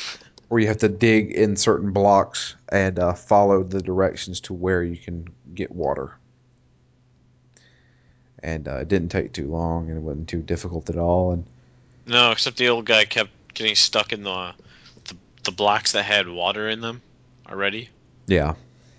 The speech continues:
Speaker 2: So he'd fall into them and then flounder around for a minute.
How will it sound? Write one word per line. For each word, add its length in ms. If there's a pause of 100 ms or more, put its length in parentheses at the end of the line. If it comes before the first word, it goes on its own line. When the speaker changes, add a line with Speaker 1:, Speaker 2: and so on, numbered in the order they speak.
(800)
Speaker 2:
So 140
he'd 60
fall 460
into 220
them 260
and 140
then 180
flounder 640
around 300
for 140
a 40
minute. 360